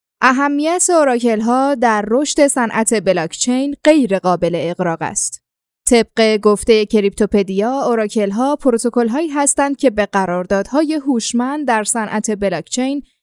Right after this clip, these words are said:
اجازه می‌دهند تا با داده‌های خارجی تعامل داشته باشند.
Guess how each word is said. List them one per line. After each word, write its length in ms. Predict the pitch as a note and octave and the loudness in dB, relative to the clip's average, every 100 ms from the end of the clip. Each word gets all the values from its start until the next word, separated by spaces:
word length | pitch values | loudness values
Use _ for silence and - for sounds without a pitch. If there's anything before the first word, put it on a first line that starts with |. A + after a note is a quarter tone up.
| - | 4
اجازه 480 | A#3 G#3+ A3+ A3 D#4 | 6 6 2 2 -2
می‌دهند 540 | D#4+ C#4 C4 C4 C4+ | 0 0 0 -2 -2
تا 200 | - G#3+ | 0 0
با 180 | F#3+ G3 | 2 2
داده‌های 560 | G3 G3+ A3+ C4 C#4+ D4 | 2 2 0 -2 -2 -2
خارجی 580 | - A#3 F#3 F3 G#3+ A3 | 2 2 2 -2 -4 -2
تعامل 600 | B3 B3 B3+ C4 C#4 G3+ | -4 0 0 0 0 0
داشته 360 | E3 D#3+ - | -2 -2 -4
باشند. 540 | D3+ D3 - D#3 - | -4 -6 -8 -12 -14